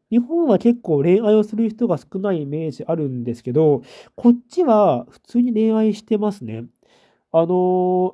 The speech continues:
僕のクラブにいた時なんか、もう十三歳とか十四歳の女の子なんかもう彼氏いましたね。彼氏が迎えに来てましたよ。みんな。うん。なんかキスしたりしてましたね。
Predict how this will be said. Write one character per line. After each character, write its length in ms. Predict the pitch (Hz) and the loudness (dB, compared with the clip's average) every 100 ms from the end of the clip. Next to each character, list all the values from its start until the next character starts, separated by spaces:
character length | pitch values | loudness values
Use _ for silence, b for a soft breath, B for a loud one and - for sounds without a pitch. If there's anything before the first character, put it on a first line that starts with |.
| - | -8
僕 280 | 165 - 262 | -10 -6 -4
の 180 | 269 247 | -2 -2
ク 100 | 262 | 0
ラ 160 | 254 | 0
ブ 140 | 185 147 | 0 -2
に 100 | 135 | -4
い 40 | |
た 100 | 156 | -4
時 220 | 165 165 | -6 -6
な 100 | 135 | -10
ん 80 | 117 | -12
か、 320 | _ 139 117 _ _ _ _ _ - | _ -10 -10 _ _ _ _ _ -2
も 140 | 226 | 0
う 60 | 156 | 0
十 240 | 208 277 | 0 0
三 260 | 277 339 311 | 0 0 2
歳 140 | 240 | 2
と 80 | 165 | 2
か 100 | 139 | 0
十 140 | 160 | 0
四 140 | 240 262 | 0 0
歳 100 | 202 | 0
の 140 | 147 | -2
女 160 | 147 202 | -2 -4
の 80 | 196 | -2
子 100 | 147 | -4
な 80 | |
ん 80 | 123 | -6
か 120 | 127 | -8
も 140 | 135 139 | -6 -6
う 20 | |
彼 260 | - 233 190 | 2 2 2
氏 320 | 127 120 143 | 0 -6 -6
い 60 | |
ま 140 | 135 143 | -6 -8
し 60 | |
た 120 | - 120 | -10 -18
ね。 180 | 113 _ _ _ _ _ - | -18 _ _ _ _ _ -2
彼 240 | 302 269 | 2 2
氏 120 | 214 | 2
が 160 | 165 131 | 0 0
迎 280 | 131 165 160 | -2 -4 -4
え 20 | |
に 120 | 170 | -4
来 80 | - | -6
て 100 | 127 | -8
ま 100 | 110 | -8
し 100 | - | -16
た 80 | - | -18
よ。 120 | - _ - | -18 _ -10
み 120 | 156 | -6
ん 60 | 139 | -4
な。 200 | 135 - - | -6 -8 -12
う 60 | 160 | -10
ん。 160 | 123 _ _ _ _ _ _ _ _ _ b b b b b - | -10 _ _ _ _ _ _ _ _ _ b b b b b 0
な 100 | 240 | 2
ん 40 | |
か 100 | 240 | 2
キ 160 | - 240 | 2 2
ス 100 | 208 | 2
し 80 | - | -2
た 100 | 131 | -4
り 100 | 127 | -4
し 60 | |
て 100 | 147 | -8
ま 100 | 135 | -10
し 60 | 127 | -10
た 80 | 131 | -18
ね。 160 | 127 | -20